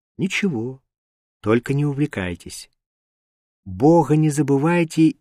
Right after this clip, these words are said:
и за всякое утешение его благодарите, принимая то утешение как бы из рук его. Зато, уединяясь, усерднее припадите к Господу,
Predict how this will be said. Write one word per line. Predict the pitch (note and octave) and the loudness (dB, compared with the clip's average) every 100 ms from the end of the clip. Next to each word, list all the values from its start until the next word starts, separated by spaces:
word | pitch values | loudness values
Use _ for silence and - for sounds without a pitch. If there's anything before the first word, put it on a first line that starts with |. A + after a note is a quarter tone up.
| - | -4
и | D3 C#3 | 2 2
за | A2+ | 0
всякое | C3+ - F#3+ F#3 B2+ G#2+ | -4 -4 -4 -2 -2 0
утешение | A#2+ A#2 A2 - A#2 A2+ G#2 G2+ G2 | -2 -6 -6 0 2 2 2 -2 -2
его | G2+ F#2+ G2 | -2 0 -2
благодарите, | F2 G#2+ A2+ G2+ G2 G2 F3 E3 - | -2 -6 -4 -4 -4 0 0 -2 -4
принимая | - G2 G2 F#2 C#3+ D#3+ D3+ | -4 -4 -4 -2 -2 0 -4
то | - C#3+ C#3 | 0 0 0
утешение | G#2+ G2+ - C#3 C#3+ C3 | -4 -6 -2 -2 -2 -4
как | - C3 C#3+ | -4 -6 -4
бы | A#2 | -4
из | C3 - A#2 F#2 | -4 -2 -4 -4
рук | G2+ A#2+ - | -2 -2 -4
его. | F#2+ F#2 F2 D#2 C2 _ _ _ _ _ _ _ _ | -8 -6 -6 -8 -10 _ _ _ _ _ _ _ _
Зато, | - G2 A#2 B2+ C3+ A#2+ _ _ _ | -6 -2 2 6 6 6 _ _ _
уединяясь, | B2 B2 A2+ A2 A#2+ C#3+ D#3 D3 C3+ - _ _ _ _ | 2 2 2 2 2 2 2 0 -2 -8 _ _ _ _
усерднее | C#3+ C#3 - C#3 D3+ C3+ C#3 C#3+ | -4 -2 0 2 2 0 -4 -4
припадите | - B2+ B2 B2 F3 D#3+ B2 | 0 0 0 -2 -2 -2 -6
к | G2 | -2
Господу, | G#2 D3 - C3 G#2+ F2 | -2 -2 -4 -6 -6 -8